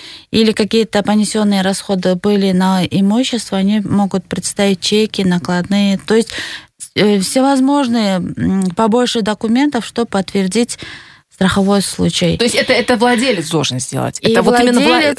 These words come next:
Speaker 1: и потерпевший.
Speaker 2: да, то есть это зависит от нас, от
Speaker 1: Уча-,
Speaker 2: водителей, от участников?
Speaker 1: от участников,
Speaker 2: То есть это
Speaker 1: да.
Speaker 2: не будет делать, бегать страховщик и страховой агент, вот это не будет всё
Speaker 1: Нет,
Speaker 2: делать,
Speaker 1: нет,
Speaker 2: бегать,
Speaker 1: нет, нет.
Speaker 2: собирать?
Speaker 1: Они должны доказать,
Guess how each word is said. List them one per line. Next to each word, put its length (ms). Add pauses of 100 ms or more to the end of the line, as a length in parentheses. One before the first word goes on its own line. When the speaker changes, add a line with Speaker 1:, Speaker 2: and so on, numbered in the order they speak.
(140)
Speaker 1:
и 120
потерпевший. 680
Speaker 2:
да, 80
то 120
есть 120
это 320
зависит 400
от 120
нас, 240
от 160
Speaker 1:
Уча-, 240
Speaker 2:
водителей, 440
от 180
участников? 680
Speaker 1:
от 220
участников, 540
Speaker 2:
То 60
есть 120
это 100
Speaker 1:
да. 120
Speaker 2:
не 60
будет 280
делать, 300
бегать 340
страховщик 680
и 40
страховой 520
агент, 340
вот 120
это 180
не 120
будет 260
всё 140
Speaker 1:
Нет, 100
Speaker 2:
делать, 200
Speaker 1:
нет, 100
Speaker 2:
бегать, 160
Speaker 1:
нет, 120
нет. 20
Speaker 2:
собирать? 480
Speaker 1:
Они 200
должны 300
доказать, 540